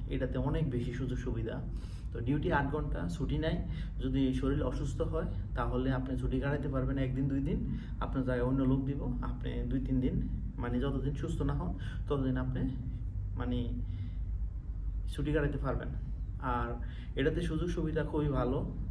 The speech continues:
মনে করেন সকাল চারটার থেকে, ভোর চারটার থেকে এগারোটা পর্যন্ত ডিউটি এটাতে। তো অতএব আমি এটাই বলবো, যারা ক্লিনারে আসতে চান অন্য কোনো কোম্পানিতে না আইসা, মানে কোম্পানিতে এটাই মানে বলে দেওয়া হিসাবে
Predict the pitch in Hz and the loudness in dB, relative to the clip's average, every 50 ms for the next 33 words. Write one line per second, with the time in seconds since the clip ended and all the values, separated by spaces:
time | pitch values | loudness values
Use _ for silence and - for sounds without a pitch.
0 | - - 135 131 131 127 127 123 127 123 123 123 123 - - - - - - - | -2 0 0 0 0 2 2 2 2 2 0 0 -2 -2 -2 -2 -4 -4 -2 -2
1 | 139 135 131 131 127 135 139 - - 135 - - 143 131 135 160 - - - - | -2 0 0 0 0 0 0 -2 -2 -2 -2 -2 -2 -2 0 0 0 0 -2 -2
2 | - - - - - - - - - 127 147 170 - - 151 147 - 160 135 - | -4 -4 -4 -4 -4 -4 -4 -2 0 2 2 2 2 0 0 0 0 -2 -2 -2
3 | 160 165 185 220 240 - - - - - - - - - 165 170 170 156 151 139 | -2 0 0 -2 -2 -2 -2 -2 -4 -4 -4 -4 -2 -2 0 2 2 2 2 2
4 | 135 135 131 131 135 131 131 131 131 127 - - 131 123 - - - 113 123 120 | 2 2 2 2 2 2 2 0 0 0 0 -2 -2 -2 -2 -2 0 0 0 0
5 | 120 120 120 117 113 - - - - - - - - - - - - - - - | 0 0 0 0 -2 -2 -2 -2 -2 -2 -2 -4 -4 -4 -4 -4 -4 -4 -4 -4
6 | - - - - - - - - - 147 - 139 139 139 139 165 165 151 147 139 | -4 -4 -4 -4 -4 -4 -2 -2 -2 0 0 0 0 0 0 0 2 2 2 2
7 | 151 151 143 135 139 147 147 151 160 160 151 151 151 180 175 - - 127 135 135 | 2 2 0 2 2 0 0 0 0 0 2 0 0 0 -2 -2 0 0 2 2
8 | 143 139 135 - 160 180 180 185 185 180 180 175 - - - 160 156 156 151 151 | 2 0 0 0 2 2 2 2 2 0 0 0 0 0 0 -2 0 0 0 0
9 | 156 - - - - - - - - - - 143 151 175 175 170 165 165 156 160 | 0 -2 -2 0 -2 -2 -2 -4 -4 -4 -2 -2 2 4 6 4 6 4 2 0
10 | 165 - 160 147 147 143 151 147 147 151 151 147 156 165 156 135 127 127 - - | 0 0 0 0 0 0 0 2 2 2 2 2 0 0 2 2 2 2 2 2
11 | 139 135 135 - - - - 139 127 127 131 131 127 160 175 185 202 208 208 196 | 2 2 0 0 -2 -2 -2 0 0 0 2 2 2 4 4 4 4 4 2 4
12 | 202 208 196 170 147 135 151 143 156 - - - - - - - - - 123 123 | 4 6 6 6 6 6 6 4 4 4 0 0 -2 -2 -2 -2 -2 -2 0 0
13 | 123 123 123 120 120 120 120 123 123 151 165 170 151 147 139 131 127 - 151 143 | 2 2 2 0 0 0 0 2 2 4 4 4 4 4 4 4 4 2 2 4
14 | 135 131 139 160 | 4 4 4 2